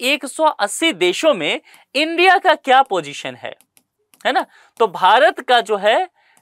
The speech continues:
नाइंटी थर्ड है, है ना? तिरानवेवां नंबर जो है, इंडिया का है। एक सौ अस्सी देश यहां पर है, तो बी विकल्प के साथ आपको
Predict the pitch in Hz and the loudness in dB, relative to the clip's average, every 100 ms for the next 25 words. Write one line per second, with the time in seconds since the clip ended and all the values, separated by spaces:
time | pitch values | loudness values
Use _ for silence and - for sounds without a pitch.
0 | _ 165 214 269 320 349 - - 233 254 | _ 0 0 0 -2 -4 -4 0 2 4
1 | 156 123 - _ _ _ 214 359 - _ | 2 0 -6 _ _ _ -2 -2 -4 _
2 | _ 208 226 240 247 240 262 330 285 208 | _ 2 4 2 2 2 4 4 2 0
3 | 196 196 196 254 262 180 165 143 151 - | 0 0 -2 -2 -4 -2 -2 -2 -4 -2
4 | 226 262 - 208 180 - 190 202 294 180 | -4 -4 -4 -4 -6 -10 -2 -2 -2 -4
5 | 156 160 175 180 269 - _ _ 196 156 | -4 -2 -4 -2 -2 -4 _ _ -8 -6
6 | 170 311 262 208 170 175 156 214 277 - | -2 -2 0 -2 -4 -6 -2 0 0 -2
7 | 131 - 277 | -6 -4 -8